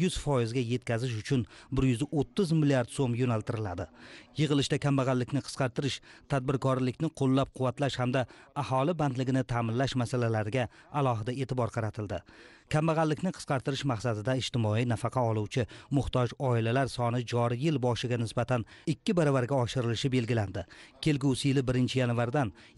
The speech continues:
yagona ijtimoiy reyestrni barcha hududlarda ishga tushirib, ijtimoiy nafaqalar ajratish tizimini to'liq avtomatlashtirish zarurligi qayd etildi.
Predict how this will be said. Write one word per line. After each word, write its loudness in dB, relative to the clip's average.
yagona 2
ijtimoiy 2
reyestrni 0
barcha 0
hududlarda -2
ishga -2
tushirib, -2
ijtimoiy 2
nafaqalar 0
ajratish 0
tizimini 2
to'liq 2
avtomatlashtirish 0
zarurligi -2
qayd 0
etildi. -4